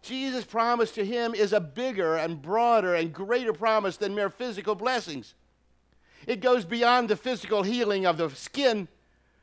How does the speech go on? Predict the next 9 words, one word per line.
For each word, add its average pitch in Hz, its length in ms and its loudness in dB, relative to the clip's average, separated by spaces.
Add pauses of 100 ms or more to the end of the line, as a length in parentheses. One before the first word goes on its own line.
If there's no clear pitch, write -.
(120)
to 170 120 -8
the 156 140 -4 (100)
inner 190 360 -4
healing 160 500 -4
of 135 140 -2
the 123 100 -6
soul. 127 640 -4 (920)
"Your 131 180 -6
faith 160 420 -4